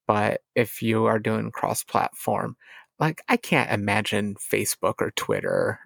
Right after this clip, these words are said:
or anyone adopting this because color schemes are your brand.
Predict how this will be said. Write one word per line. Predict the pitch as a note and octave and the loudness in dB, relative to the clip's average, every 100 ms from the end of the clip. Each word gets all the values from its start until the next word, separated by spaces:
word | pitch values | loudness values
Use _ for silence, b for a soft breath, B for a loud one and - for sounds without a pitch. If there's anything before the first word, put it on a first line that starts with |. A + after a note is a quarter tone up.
| - | 0
or | A2+ F#2 | 2 2
anyone | G#2+ G#2 G#2 G#2 G2+ - | 0 0 0 0 -2 -2
adopting | A2 G2+ G#2 - - - | 2 2 0 -4 -6 -4
this | F#2 - - | -4 -4 -4
because | A2 - A2+ A2 A2+ B2+ - B B B - | -4 0 2 2 0 -4 -8 B B B -4
color | - A2 | 0 2
schemes | A#2+ - B2 C3 B2+ C3+ | 0 -2 0 0 0 0
are | D3 C3+ - | 2 0 -2
your | C#3+ C#3+ | 0 0
brand. | C3+ D#3+ D3 G2+ A2 | 2 2 2 0 -6